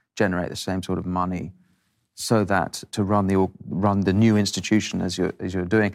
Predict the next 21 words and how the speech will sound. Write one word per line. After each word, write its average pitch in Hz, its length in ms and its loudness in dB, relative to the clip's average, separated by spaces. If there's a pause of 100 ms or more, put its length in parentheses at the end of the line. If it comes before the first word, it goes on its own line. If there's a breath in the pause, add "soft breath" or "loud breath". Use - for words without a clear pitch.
(160 loud breath)
And 107 100 2
I 101 40 2
think 123 180 2
that's 113 200 2
actually 101 280 0
w-, 92 340 0 (180)
specifically 107 640 0
for 90 200 -2
this 92 340 -2 (340)
new 98 180 4
global 101 260 4
disinformation 92 580 -2 (100)
index, 87 160 0 (120)
which - 140 -8
was 101 120 -14
the - 140 -4
issue, - 320 -6
is - 100 -10
that 95 120 -4 (320 loud breath)
they're 101 240 0
advising 117 520 2